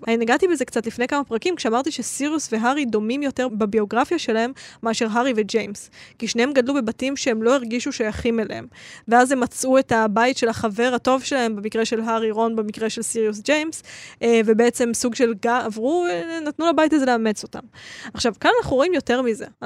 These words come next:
אנחנו רואים איך שניהם בחרו חבר הכי טוב דומה, שהגיע מבית שמתואר באופן דומה, בית שהם אהבו לבקר בו, שהפך לסוג של הבית שלהם.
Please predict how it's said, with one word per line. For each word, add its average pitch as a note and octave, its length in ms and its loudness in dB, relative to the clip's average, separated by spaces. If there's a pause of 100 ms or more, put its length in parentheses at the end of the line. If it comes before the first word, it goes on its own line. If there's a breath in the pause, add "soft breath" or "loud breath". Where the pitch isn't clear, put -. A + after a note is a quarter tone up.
אנחנו A#3 120 2
רואים D#4+ 260 2
איך E4+ 160 -4
שניהם C4+ 360 0
בחרו A#3+ 340 -2
חבר A3+ 320 -2
הכי A#3 240 -2
טוב A3+ 340 0 (180)
דומה, G#3 400 -2 (440 loud breath)
שהגיע A#3 440 4
מבית B3+ 380 2
שמתואר A#3 720 2 (200)
באופן A3 400 0
דומה, G#3+ 320 2
בית G#3+ 200 0
שהם A3+ 180 0
אהבו A3 220 2
לבקר A#3 420 2
בו, G#3+ 160 0
שהפך A3 320 -8
לסוג A3+ 240 -4
של B3 80 0
הבית G#3 260 0
שלהם. G#3 320 -2